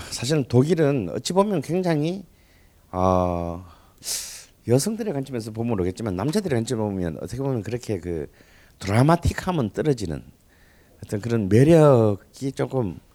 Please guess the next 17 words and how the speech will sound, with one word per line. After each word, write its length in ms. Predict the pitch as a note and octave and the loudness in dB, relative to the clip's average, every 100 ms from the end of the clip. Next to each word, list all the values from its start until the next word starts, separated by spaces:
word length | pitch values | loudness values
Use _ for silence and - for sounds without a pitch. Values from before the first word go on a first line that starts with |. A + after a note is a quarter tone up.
| _ _ | _ _
성적인 520 | - - C3+ E3+ E3 E3 | -4 0 2 2 2 4
매력이 340 | D#3 D#3 A2 | 6 6 2
좀 180 | G#2+ G#2 | -2 -4
반감되는 600 | - E2 A2+ C#3+ A#2+ F2+ | -6 -4 -2 0 -2 -2
그런 180 | A2 B2+ | -2 -2
팀이긴 380 | C#3 C3+ G#2 F#2+ | -2 -2 -2 -4
한데 520 | C3+ A2+ D#2+ F2+ D#2 D2+ _ _ _ _ _ _ _ _ _ - | -4 -2 -2 -4 -8 -18 _ _ _ _ _ _ _ _ _ -10
어쨌거나 340 | G#2+ D3 F3 | -4 2 4
월드컵에서는 880 | C3 A2 C3+ D3+ F3+ D#3+ C#3 B2+ A2+ | 6 6 6 2 -2 -2 0 0 -2
언제나 640 | D#2+ F2 F#2 B2+ F3 G#3+ - _ _ _ _ _ _ _ _ _ _ _ _ _ _ | -2 -2 2 4 4 2 -8 _ _ _ _ _ _ _ _ _ _ _ _ _ _
그 680 | - G2 F#2+ F2+ E2+ D#2+ D2 D2+ - _ _ _ _ _ _ _ _ _ _ _ _ _ _ _ _ _ _ _ | -2 0 2 0 -4 -6 -10 -16 -20 _ _ _ _ _ _ _ _ _ _ _ _ _ _ _ _ _ _ _
강력한 500 | - A#2 C3 C#3 D3+ | -4 2 4 2 -2
자신의 380 | B2+ A2+ C#3+ A#2+ | -2 -2 -2 -4
지분을 420 | - A#2 B2 B2 | -4 -10 -6 -6
가진 400 | G2 G2+ - D2 - | -6 -8 -10 -14 -12
가장 340 | - C3+ F3+ | -6 -4 -4
꾸준한, 600 | C3 A#3+ C#4 C#4+ G3 G2 | -6 -8 -2 0 0 0